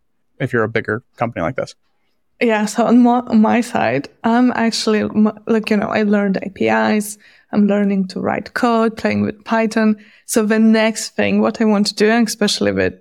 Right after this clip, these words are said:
Speaker 2: you know, upgrade with Mac, with M two chip,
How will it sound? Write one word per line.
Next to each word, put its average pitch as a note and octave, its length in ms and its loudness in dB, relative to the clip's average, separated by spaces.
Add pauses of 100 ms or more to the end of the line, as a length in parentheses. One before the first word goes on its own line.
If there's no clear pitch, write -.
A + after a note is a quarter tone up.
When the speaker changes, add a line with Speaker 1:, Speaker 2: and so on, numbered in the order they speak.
(160)
Speaker 2:
you G#2 120 0
know, F2+ 280 -2
upgrade G3+ 540 0
with G#3 200 -6
Mac, G#3 440 -4 (220)
with G3+ 240 -4
M G#3 240 2
two A3 120 0
chip, - 560 -4